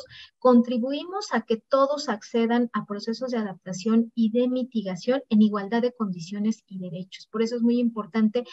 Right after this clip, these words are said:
visibilizar necesidades de hombres y mujeres a través de la perspectiva de género.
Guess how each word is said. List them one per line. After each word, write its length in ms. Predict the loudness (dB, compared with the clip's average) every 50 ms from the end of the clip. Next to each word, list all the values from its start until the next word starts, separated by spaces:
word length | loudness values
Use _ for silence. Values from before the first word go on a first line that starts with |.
| -18 -20 -20 -20 _ -2
visibilizar 880 | 2 4 4 4 4 2 -2 2 2 2 2 2 2 2 2 2 4 2
necesidades 640 | 0 0 -2 -6 -6 -4 -4 -2 -2 -2 -2 -2
de 120 | -2 -6 -6 -2
hombres 420 | 0 0 0 2 0 0 -2 -4
y 60 | -6 -8
mujeres 540 | -8 -8 -4 -4 -2 0 0 0 -2 -2 -6
a 160 | -6 -6 -6
través 320 | -8 -10 -8 -6 -6 -2
de 80 | 0 0
la 140 | -2 -2 -4
perspectiva 560 | -12 -20 -18 _ -20 -20 _ -12 -10 -10 -10
de 100 | -10 -12
género. 300 | -14 -16 -16 -16 -16 _